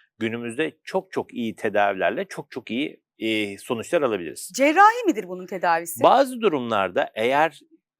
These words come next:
Speaker 1: o ilk biyopsi aşamasının iyi yapılması lazım. Yani biyopsi sadece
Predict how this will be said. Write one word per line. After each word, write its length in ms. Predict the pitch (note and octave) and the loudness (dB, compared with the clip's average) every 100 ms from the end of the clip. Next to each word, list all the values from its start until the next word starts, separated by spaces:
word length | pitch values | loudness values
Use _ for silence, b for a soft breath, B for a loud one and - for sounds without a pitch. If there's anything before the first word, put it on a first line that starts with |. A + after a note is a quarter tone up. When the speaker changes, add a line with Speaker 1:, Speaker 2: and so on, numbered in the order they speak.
| _ | _
Speaker 1:
o 240 | C3 C3 - | 2 4 2
ilk 300 | F3+ - - | -4 -6 -4
biyopsi 440 | A#2 F3+ G3 - | 2 2 0 -2
aşamasının 720 | C#3 - A#2+ A2+ G#2 C3 D#3 D#3+ | -2 -2 -4 -4 -6 -8 -8 -6
iyi 200 | B2 B2+ | -4 -2
yapılması 560 | G#2+ - F#2+ F2 - F#2 | -4 -6 -10 -10 -6 -4
lazım. 320 | E2 D#2+ A2+ | -4 -4 -4
Yani 240 | A2+ G2 | -4 -2
biyopsi 340 | B2 - - C3 | -4 -4 -8 -2
sadece 380 | C3 C3 A2+ | 0 0 -4